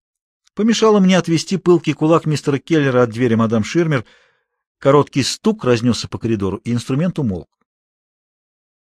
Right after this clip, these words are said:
Впрочем, когда я встал рядом с ним у двери, дело можно было считать почти законченным. Я точно знал, что миссис Келлер здесь нет и не было,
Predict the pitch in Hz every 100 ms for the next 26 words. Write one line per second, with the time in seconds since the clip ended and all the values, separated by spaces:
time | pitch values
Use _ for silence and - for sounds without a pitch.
0 | _ _ 143 151 131 123 127 120 120 120
1 | - 120 98 101 98 - 98 95 98 143
2 | 175 160 _ _ _ _ _ _ _ _
3 | _ _ - 98 147 185 170 147 135 131
4 | 131 123 - 139 147 113 - 139 120 -
5 | 87 76 - 82 117 151 - 190 202 -
6 | 180 160 175 160 - 160 156 156 - 156
7 | 143 127 135 - 160 175 120 131 156 151
8 | 151